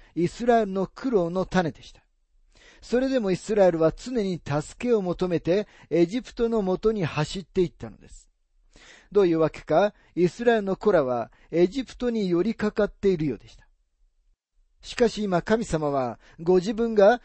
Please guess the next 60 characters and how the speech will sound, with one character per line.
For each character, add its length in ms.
エ 160
ジ 160
プ 120
ト 120
に 120
反 240
対 220
さ 160
れ、 260
エ 180
ジ 180
プ 140
ト 220
を 40
滅 380
ぼ 120
さ 180
れ 120
る 120
と 180
語 160
ら 100
れ 80
ま 120
す。 220
二 120
十 160
九 180
章 160
の 80
三 200
節。 420
こ 180
う 40
語 260
っ 100
て 140
言 180
え。 100
神 260
で 120
あ 60
る 100
主 180
は 140
こ 300
う 20
お 60
せ 180
ら 120
れ 120
る。 40
エ 140
ジ 140
プ 120
ト 120
の 240
パ 200
ロ 100
よ。 220